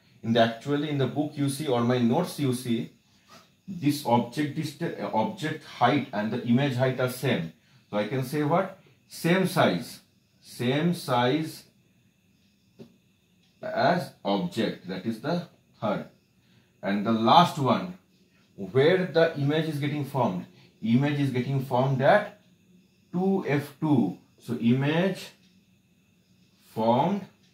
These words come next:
at two F two on the other side.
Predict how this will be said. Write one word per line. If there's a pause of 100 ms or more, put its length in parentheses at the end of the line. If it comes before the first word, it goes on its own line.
(1500)
at (920)
two
F
two (380)
on
the (400)
other
side.